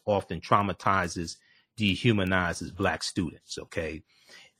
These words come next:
Uh, and then this one here also, Republican state lawmakers want to punish schools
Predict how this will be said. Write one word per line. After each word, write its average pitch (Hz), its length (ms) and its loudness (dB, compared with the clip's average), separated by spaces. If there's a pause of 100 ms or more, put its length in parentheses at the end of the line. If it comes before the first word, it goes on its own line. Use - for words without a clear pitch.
Uh, 92 400 4
and 95 180 -2
then 92 180 -2
this 104 200 -2
one 98 100 -2
here 98 260 4
also, 95 300 2
Republican 98 560 0
state 104 300 2
lawmakers 95 580 0
want 92 320 -2
to 85 160 -8 (100)
punish 113 340 2
schools 92 580 2